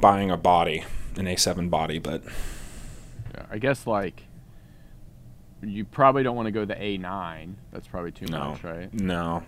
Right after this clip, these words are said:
Speaker 1: no. I, like, I need something that's compact and that I can ob-, that I can obviously take everywhere, and that I,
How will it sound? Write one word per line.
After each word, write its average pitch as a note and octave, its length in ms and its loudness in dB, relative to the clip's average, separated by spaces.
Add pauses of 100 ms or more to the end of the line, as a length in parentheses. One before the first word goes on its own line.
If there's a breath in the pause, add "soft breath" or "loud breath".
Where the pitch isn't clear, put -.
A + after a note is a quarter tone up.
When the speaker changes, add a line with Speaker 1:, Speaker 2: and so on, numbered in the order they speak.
Speaker 1:
no. G#2 200 4
I, G2+ 280 0
like, A2 320 6 (560 loud breath)
I A#2 80 2
need D#3 140 6
something C3+ 280 6
that's G2+ 160 4
compact G#2+ 800 4 (960 loud breath)
and F2 720 -2 (680)
that F#2 120 0
I F2 80 0
can D#2+ 220 -6
ob-, F#2+ 380 2
that G2 120 2
I F#2+ 80 0
can G2 120 0
obviously G2 340 2
take F#2 260 0
everywhere, F2 680 0
and F2+ 160 -4
that E2+ 100 0
I, E2 180 0